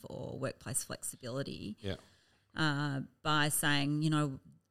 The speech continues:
Speaker 1: it's all about the policy. And yes, this is where you do actually have the much bigger organisations have far more sophisticated policies, you know, in the professional services space at the moment.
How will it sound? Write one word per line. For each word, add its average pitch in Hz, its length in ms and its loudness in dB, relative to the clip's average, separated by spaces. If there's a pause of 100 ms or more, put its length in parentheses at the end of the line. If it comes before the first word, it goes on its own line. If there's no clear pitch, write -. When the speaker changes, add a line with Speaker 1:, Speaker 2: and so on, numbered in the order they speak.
(200)
Speaker 1:
it's 156 140 0
all 160 140 4
about 139 220 2
the - 60 -8
policy. 131 760 0 (720)
And 170 260 2
yes, 151 300 2 (120)
this 170 160 -2
is 160 160 0
where 139 120 2
you 139 180 0
do 143 340 2
actually 131 400 0
have 135 300 -4 (140)
the 143 60 -12
much - 240 -6
bigger 139 240 -4
organisations 139 720 -4
have 147 160 -8
far 190 220 -8
more 151 120 0
sophisticated - 800 -2
policies, - 640 -6
you 143 60 -4
know, 131 100 -2
in 127 200 -4
the 123 60 -8
professional 147 500 -4
services 156 500 -2
space - 380 -2
at - 100 -14
the - 60 -10
moment. 131 420 -2